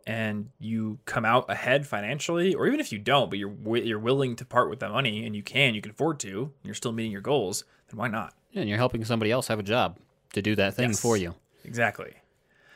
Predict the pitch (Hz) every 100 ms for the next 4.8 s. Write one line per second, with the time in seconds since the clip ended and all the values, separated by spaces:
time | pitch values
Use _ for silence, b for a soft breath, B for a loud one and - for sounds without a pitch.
0 | b b 131 131 123 - _ _ _ _
1 | - 147 147 139 98 - - - 123 127
2 | 123 143 135 113 117 110 104 104 98 92
3 | - - _ _ _ _ _ - 107 107
4 | - 110 104 - - - -